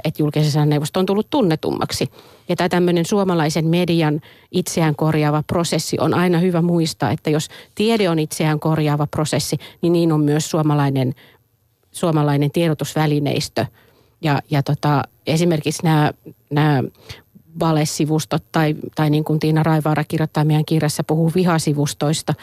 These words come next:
niin nehän eivät ole allekirjoittaneet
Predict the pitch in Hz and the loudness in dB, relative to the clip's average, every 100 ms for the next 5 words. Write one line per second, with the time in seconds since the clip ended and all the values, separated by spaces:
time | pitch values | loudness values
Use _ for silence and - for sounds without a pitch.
0 | - - - 170 170 - 175 175 160 165 | -12 -14 -2 0 0 0 -2 0 0 0
1 | 165 - _ - 180 175 185 180 - 151 | -2 -4 _ -6 -2 0 0 -2 -2 -4
2 | - 143 156 - - | -2 -2 -2 -6 -12